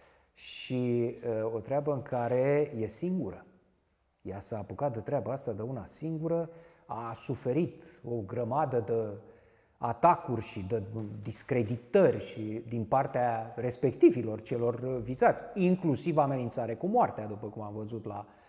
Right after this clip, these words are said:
Academia Domnilor, uh, Polițiști Șefi.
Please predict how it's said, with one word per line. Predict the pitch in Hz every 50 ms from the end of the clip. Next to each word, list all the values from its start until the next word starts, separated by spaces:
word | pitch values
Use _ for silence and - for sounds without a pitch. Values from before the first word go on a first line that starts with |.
| - - - - - _ _ _
Academia | - 127 107 - 123 107 98 110 107 117 131 123 117 113 110 107 101 95 90 - - - - 107
Domnilor, | 101 131 135 135 123 117 113 110 113 110 107
uh, | 107 101 107 107 104 101 95 95 - - -
Polițiști | - 113 110 107 104 - 113 104 - - - -
Șefi. | - - 117 - - - - -